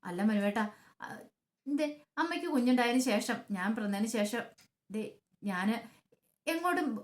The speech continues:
അടുത്ത് തന്നെയായിരുന്നു, എപ്പോഴും അമ്മയുടെ അടുത്ത് തന്നെയായിരുന്നു കിടന്നുകൊണ്ടിരുന്നേ. അമ്മ അത് എപ്പോഴും പറയുന്നുണ്ട്. പിന്നെ ഞാൻ എങ്ങനെ അമ്മയുടെ കുഞ്ഞല്ലാതായത്, അത് മാത്രം എനിക്ക് മനസ്സിലാകുന്നില്ല. അമ്മയുടെ അടുത്തല്ലായിരുന്നേ ഞാൻ അമ്മയുടെ ഡെലിവറിക്ക് ശേഷം കിടന്നേന്ന് ചോദിക്കും.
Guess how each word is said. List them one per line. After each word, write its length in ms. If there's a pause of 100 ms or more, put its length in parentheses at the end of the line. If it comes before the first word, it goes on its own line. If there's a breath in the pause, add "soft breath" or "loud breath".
(140)
അടുത്ത് 260
തന്നെയായിരുന്നു, 500
എപ്പോഴും 320
അമ്മയുടെ 280
അടുത്ത് 180
തന്നെയായിരുന്നു 340
കിടന്നുകൊണ്ടിരുന്നേ. 560 (340 soft breath)
അമ്മ 160
അത് 140
എപ്പോഴും 300
പറയുന്നുണ്ട്. 500 (200)
പിന്നെ 220
ഞാൻ 300
എങ്ങനെ 200
അമ്മയുടെ 280
കുഞ്ഞല്ലാതായത്, 880
അത് 180
മാത്രം 320
എനിക്ക് 200
മനസ്സിലാകുന്നില്ല. 600 (540 loud breath)
അമ്മയുടെ 320
അടുത്തല്ലായിരുന്നേ 520
ഞാൻ 180
അമ്മയുടെ 320
ഡെലിവറിക്ക് 480 (180)
ശേഷം 360
കിടന്നേന്ന് 380
ചോദിക്കും. 220